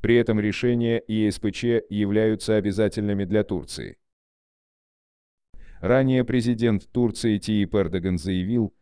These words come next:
что турецкий суд независим и ничьих приказов не приемлет, и поручил объявить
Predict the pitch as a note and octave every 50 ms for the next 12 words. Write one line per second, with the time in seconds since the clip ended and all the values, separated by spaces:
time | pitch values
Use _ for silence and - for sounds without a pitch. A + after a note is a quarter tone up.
0 | - - - - - - - - A2+ G#2 - A#2 A#2 B2+ A#2+ A#2+ - - A#2 G#2+
1 | G2+ - A#2+ A#2+ A2 - G#2+ G#2+ G2+ F#2+ A2 G#2+ G#2+ G#2+ G2+ - - G2 F#2+ G2
2 | G2 G2+ F#2+ - - G#2+ G2+ F#2 - - F#2 G2 - - G#2 F#2 D#2+ F2+ E2+ -
3 | F#2 F#2+ F2 - F2+ F#2+ G2+ A2 A2 G2 F2 D2 B1+ - _ _ _ _ - -
4 | - - - - G#2+ A2 - B2+ A#2+ B2+ A#2+ - C3 A#2+ A2+ G#2+ G2+ G#2 G2+ G2
5 | G2+ A#2 A#2 - -